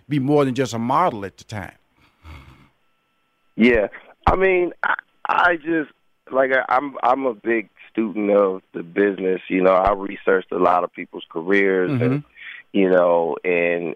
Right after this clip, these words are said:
Speaker 2: and obviously, you know, uh, what, what you and Steve have been able to do is,
Speaker 1: <laughs>
Speaker 2: has been amazing. I mean,
Speaker 1: Mm-hmm.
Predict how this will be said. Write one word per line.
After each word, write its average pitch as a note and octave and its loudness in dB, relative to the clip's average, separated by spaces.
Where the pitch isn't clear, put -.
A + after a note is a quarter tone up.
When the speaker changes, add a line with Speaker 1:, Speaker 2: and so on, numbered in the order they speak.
Speaker 2:
and E2+ 2
obviously, F2+ -2
you G2 2
know, E2+ 2
uh, C#2+ 2
what, G2+ -2
what F#2+ 2
you D#3+ 6
and A#2 0
Steve B2 2
have F#2 -4
been F#2 0
able F2+ 0
to - -4
do F2 4
is, B2+ 0
Speaker 1:
<laughs> - -20
Speaker 2:
has E2 0
been E2+ 4
amazing. E2 0
I F2+ 4
mean, F2 0
Speaker 1:
Mm-hmm. - 2